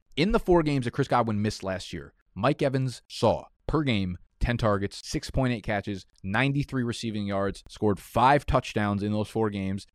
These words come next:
and scored twenty fantasy points per game. Let's get back to that list of numbers. Twenty-nine point nine, Tampa Bay's point per game total last year, second highest in the N F L. Forty-three point four, Tampa Bay's number of pass attempts per game last year, highest in the N F L.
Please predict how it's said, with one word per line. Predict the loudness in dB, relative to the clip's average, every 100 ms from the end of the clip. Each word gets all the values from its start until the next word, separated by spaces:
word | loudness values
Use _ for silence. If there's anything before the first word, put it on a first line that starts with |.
| -6
and | -2
scored | 2 2 2
twenty | 0 2 2 -2 -6
fantasy | -4 -4 -4 -4
points | -4 -4 -8 _ _
per | -2 -2
game. | -2 -8 -14 _
Let's | -8 -2
get | 2
back | 2 0
to | 0
that | -2
list | -4 -6
of | -8
numbers. | -8 -12 -20 -6 2
Twenty-nine | 2 4 2 0 0
point | -2 -2
nine, | -6 -8 -12 _ -2
Tampa | 0 0
Bay's | 4 4 4 -2 _ -2
point | 0 -2 -2
per | -2
game | 0 0 -2
total | -4 -4 -4
last | -6 -8 -12
year, | -14
second | -2 0 0
highest | 0 -2 -2
in | -6
the | -6
N | -6
F | -10
L. | -14 -14 _ _
Forty-three | 6 8 6 2 2 2
point | 2 0 0
four, | -2 -2 -4 -18 -6
Tampa | -2 -2 2
Bay's | 2 4
number | 2 4 4 2
of | -2 _ -4
pass | 0 0 0
attempts | 0 2 0 -6 -12 _
per | 10 10
game | 4 2 0
last | -4 -8 -12
year, | -16 _ 2
highest | 6 6 6 0
in | -2
the | -4
N |
F | -6 -8
L. | -12 -12